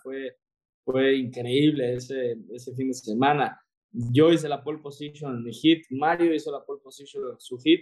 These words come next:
y ganamos las dos carreras. Entonces fue, fue una experiencia increíble, la verdad, ese fin de semana.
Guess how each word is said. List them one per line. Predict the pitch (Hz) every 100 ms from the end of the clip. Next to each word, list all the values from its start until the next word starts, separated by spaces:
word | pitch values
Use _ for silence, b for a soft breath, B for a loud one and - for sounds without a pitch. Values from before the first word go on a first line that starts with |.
| -
y | 131
ganamos | 131 139 147 160 143
las | 123 127
dos | 151 156 -
carreras. | 131 139 139 123 - _ _ _ _ _
Entonces | 117 113 135 135 143 139
fue, | 143 143 139 131
fue | 143
una | 147 143
experiencia | 123 120 120 127 127 143 127 110 104 - _ _ _ _
increíble, | 101 123 123 123 139 123 113
la | 113 113
verdad, | 117 120
ese | 117 -
fin | 120
de | 117
semana. | 107 117 131 139 175 214